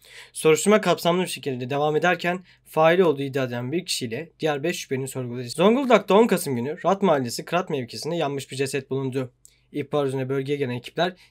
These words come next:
cesedin elli yaşındaki Afgan uyruklu Muhammed Noor Tani'ye ait olduğunu tespit etti. Soruşturmanın başlatılmasının ardından jandarma ekipleri öldürülen için çalıştığı iddia edilen kaçak maden ocağı bölgesinde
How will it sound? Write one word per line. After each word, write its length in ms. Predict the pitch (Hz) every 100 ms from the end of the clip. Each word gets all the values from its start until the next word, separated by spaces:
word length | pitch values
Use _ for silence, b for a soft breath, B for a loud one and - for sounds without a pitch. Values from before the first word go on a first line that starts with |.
| -
cesedin 400 | 139 135 139 139
elli 140 | 160
yaşındaki 600 | 160 - 120 107 139 220 _
Afgan 360 | - 135 - 180
uyruklu 220 | 147 -
Muhammed 400 | 131 135 143 135 139
Noor 240 | 139 147
Tani'ye 460 | 135 170 165 147 - _ _
ait 320 | - 139 131
olduğunu 220 | 127 123 123
tespit 300 | 135 - 139
etti. 360 | - - 127 - _ _ b b
Soruşturmanın 600 | - - 147 147 175 220
başlatılmasının 640 | 196 151 143 139 131 - 123
ardından 280 | 123 120
jandarma 400 | 117 127 135 165
ekipleri 440 | 151 - - 120 156 b b
öldürülen 440 | 151 147 151 202
için 240 | 196 - 127
çalıştığı 400 | - 139 135 180
iddia 200 | 143 131
edilen 220 | 117 117
kaçak 340 | - 147 165
maden 240 | 147 135 139
ocağı 300 | 131 123 117
bölgesinde 580 | 131 120 - 127 180